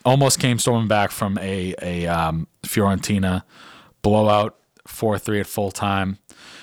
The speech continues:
This, um, this Vlahovic,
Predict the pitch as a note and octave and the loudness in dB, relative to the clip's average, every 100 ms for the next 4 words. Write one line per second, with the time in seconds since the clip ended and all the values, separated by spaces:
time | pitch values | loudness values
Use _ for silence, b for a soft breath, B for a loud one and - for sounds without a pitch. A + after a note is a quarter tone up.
0 | B B - G#2+ - A2+ G#2 F2+ D#2 - | B B 0 2 2 2 0 -2 -4 -8
1 | _ - G#2 F#2+ G#2 G#2 G#2 B2 C3+ C3 | _ -6 -4 -2 2 2 2 0 -2 -2
2 | - | -8